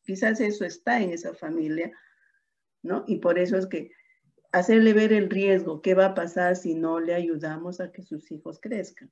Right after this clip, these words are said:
cómo van a quedar, si están como niños, cuando usted se muera, ¿qué va a peda-, qué, cómo van a quedar? ¿no? Porque él está pens-, ellos están pensando más en ellos y no están pensando cómo van a estar los, los hijos en adelante.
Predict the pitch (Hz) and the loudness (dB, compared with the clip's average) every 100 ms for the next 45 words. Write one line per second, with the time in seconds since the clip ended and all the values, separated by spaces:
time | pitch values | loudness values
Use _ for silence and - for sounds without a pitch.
0 | - 170 180 180 190 196 196 190 196 220 | -6 -2 0 2 2 0 0 0 2 2
1 | 320 - _ _ _ - 170 - 196 208 | 0 -10 _ _ _ -10 -8 -4 -4 -2
2 | 202 214 233 190 175 202 - 165 156 160 | 2 6 6 6 0 -6 -8 -8 -8 -2
3 | - 226 254 220 220 214 214 208 202 202 | 2 2 2 2 2 0 -2 -2 -2 -4
4 | - 180 185 - 208 202 - 214 196 208 | -4 -2 -2 -2 -6 -4 0 2 2 2
5 | 208 202 160 226 220 147 - _ _ _ | 0 -2 -2 -2 -2 -4 -10 _ _ _
6 | _ - 185 254 381 185 170 233 262 269 | _ -6 -4 -4 -4 -4 0 4 4 4
7 | 233 214 208 214 233 240 262 233 226 226 | 0 0 -2 0 0 2 0 0 0 0
8 | 226 214 220 220 208 208 214 220 196 190 | 0 2 2 2 2 0 0 -2 -2 -2
9 | 196 185 180 180 180 175 175 170 165 160 | -2 -4 -4 -4 -4 -6 -6 -6 -6 -8
10 | 170 170 160 160 _ - - - 160 - | -10 -10 -10 -14 _ -20 -20 -14 -12 -12
11 | 151 170 160 151 151 170 240 214 - | -16 -16 -16 -14 -12 -6 -4 -4 -8